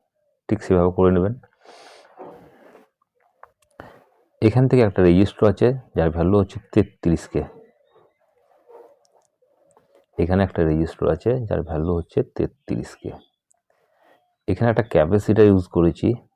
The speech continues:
এটা হচ্ছে পজিটিভ, এটা হচ্ছে নেগেটিভ, ঠিক আছে? ক্যাপাসিটর ইউজ করেছি, ক্যাপাসিটরটা ভ্যালু হচ্ছে টেন বাই তেষট্টি। এটা তেষট্টি, ষোলো, পঁচিশ যা দেবেন কোনো অসুবিধা নেই, কিন্তু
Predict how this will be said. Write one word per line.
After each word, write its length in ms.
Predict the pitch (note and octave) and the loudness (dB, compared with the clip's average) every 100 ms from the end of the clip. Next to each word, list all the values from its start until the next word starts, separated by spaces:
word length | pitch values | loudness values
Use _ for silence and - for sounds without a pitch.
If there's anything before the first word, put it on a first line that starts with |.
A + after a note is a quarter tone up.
| _ - - | _ -18 -8
এটা 100 | D#2+ | -6
হচ্ছে 180 | E2 F2 - | -4 -4 -2
পজিটিভ, 400 | D#2+ F2 F#2 D3 - | -2 -2 -2 -4 -6
এটা 120 | D2+ D2 | -8 -8
হচ্ছে 200 | - G2 | -10 -8
নেগেটিভ, 420 | F#2+ D2+ C#2 - - - _ _ _ _ _ _ _ | -4 -4 -6 -8 -16 -20 _ _ _ _ _ _ _
ঠিক 140 | B2+ | -6
আছে? 180 | C3 F#2 - _ - - - - - | -4 -4 -8 _ -20 -20 -20 -20 -6
ক্যাপাসিটর 560 | E2 E2+ G2 G#2+ F#2 F#2 | -4 -2 -2 -2 0 2
ইউজ 180 | E2 - | 2 0
করেছি, 380 | D#2+ E2 - C3+ | -2 -2 -2 -4
ক্যাপাসিটরটা 880 | C#3+ D#2 - E2+ - F2+ F#2+ - F#2 F#2 C3 _ _ - | -4 -6 -6 -6 -6 -4 -6 -4 -2 -2 -4 _ _ -14
ভ্যালু 300 | F2 E2 F#2+ | -4 -2 0
হচ্ছে 240 | G2 F#2 F2 - - | -2 -4 -10 -8 0
টেন 220 | F2+ G#2+ A#2+ A2+ _ _ _ - | 2 2 -2 -8 _ _ _ -10
বাই 260 | D2+ D#2 D#2 - | 0 2 2 -2
তেষট্টি। 560 | D2 - D2+ _ - - _ - A#2 _ _ _ _ _ _ - | -6 -6 -12 _ -14 -14 _ -18 -18 _ _ _ _ _ _ -10
এটা 240 | F2+ F2+ A#2+ | -6 -2 -2
তেষট্টি, 580 | - F2+ - F#2 - C3+ D3+ - _ _ _ - _ - | 0 -4 -4 -6 -2 -2 -2 -12 _ _ _ -20 _ -4
ষোলো, 400 | - E2 F2+ A2 C#3+ - _ _ | 2 4 6 6 2 -8 _ _
পঁচিশ 360 | - D#2 - G2+ - | -6 -4 -2 -4 -4
যা 120 | - - | -6 -4
দেবেন 200 | F#2+ A2+ | -4 -4
কোনো 140 | G#2+ | -4
অসুবিধা 320 | E2 - D#2 E2 | -6 -6 -4 -2
নেই, 140 | A#2 | -4
কিন্তু 320 | D3 E2 E2+ | -6 -6 -2